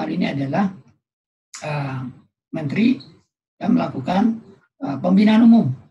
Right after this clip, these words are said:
Kalau untuk kementerian lain melakukan pembinaan teknis dan melakukan koordinasi. Kemudian kami juga melaksanakan pemetaan urusan pemerintahan.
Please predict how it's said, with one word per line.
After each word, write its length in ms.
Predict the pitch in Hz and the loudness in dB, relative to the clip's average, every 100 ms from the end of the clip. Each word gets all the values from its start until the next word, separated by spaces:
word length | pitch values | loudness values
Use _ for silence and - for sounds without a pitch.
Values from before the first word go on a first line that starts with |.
| _ _ _ _ _ _ _ _ | _ _ _ _ _ _ _ _
Kalau 320 | 156 160 156 | -12 -10 -10
untuk 80 | - | -12
kementerian 420 | 156 160 160 156 | -14 -12 -10 -8
lain 220 | 156 180 | -6 -4
melakukan 240 | - - - | -4 -6 -12
pembinaan 320 | - 151 143 139 - - _ _ _ _ | -12 -10 -6 -8 -8 -20 _ _ _ _
teknis 480 | 135 151 127 - - _ _ _ _ | -8 -6 -6 -10 -18 _ _ _ _
dan 240 | _ 180 190 | _ 0 0
melakukan 240 | 170 - | -2 -10
koordinasi. 580 | 156 143 135 196 233 320 - _ _ _ _ _ _ _ | -8 -4 -4 0 0 -2 -10 _ _ _ _ _ _ _
Kemudian 400 | 85 85 104 104 | -6 -2 0 0
kami 240 | 90 87 | -2 -2
juga 180 | 85 95 | -2 -2
melaksanakan 480 | 87 - - - - | -2 -4 -8 -8 -10
pemetaan 420 | - 80 - - | -10 -10 -10 -8
urusan 320 | 233 226 226 190 | -4 -2 0 -2
pemerintahan. 560 | 196 196 190 196 147 | -2 -2 -2 -2 -2